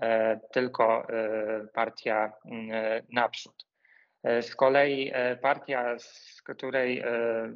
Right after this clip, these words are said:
której udziela się obecny premier Tajlandii Prayut Chan-ocha, zdobyła, e, trzydzieści sześć miejsca, e, trzydzieści sześć miejsc w parlamencie.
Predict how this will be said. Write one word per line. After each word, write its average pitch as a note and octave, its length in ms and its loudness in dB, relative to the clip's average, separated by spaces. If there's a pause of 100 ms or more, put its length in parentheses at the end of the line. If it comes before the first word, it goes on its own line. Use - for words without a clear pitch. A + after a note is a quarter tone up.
(340)
której B2+ 240 -2
udziela B2+ 400 2
się A2+ 200 -4
obecny A2+ 560 0
premier A#2 400 -4
Tajlandii A#2 640 0 (280)
Prayut A#2 480 0
Chan-ocha, B2+ 600 4 (340)
zdobyła, C3+ 760 2
e, A#2+ 360 -2
trzydzieści B2 720 -10 (180)
sześć A2+ 400 -4
miejsca, A#2 540 -6
e, A2+ 640 -2
trzydzieści C3 360 -6
sześć A#2+ 300 2
miejsc A2+ 280 -8
w - 160 -20
parlamencie. A#2 580 0